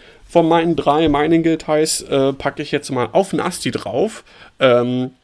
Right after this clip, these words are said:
steuer dann den, den Pionier in Reichweite eins dazu, koordiniere,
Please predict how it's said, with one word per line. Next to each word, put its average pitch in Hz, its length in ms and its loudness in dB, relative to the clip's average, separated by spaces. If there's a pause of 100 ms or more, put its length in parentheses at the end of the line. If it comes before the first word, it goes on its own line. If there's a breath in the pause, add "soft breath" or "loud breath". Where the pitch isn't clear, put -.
(160)
steuer 139 440 2
dann 135 400 2
den, 123 420 -2
den 123 220 -2
Pionier 196 640 0 (720)
in 135 80 -4
Reichweite 117 880 0
eins 180 300 -4
dazu, 190 420 -2 (400 loud breath)
koordiniere, 160 760 2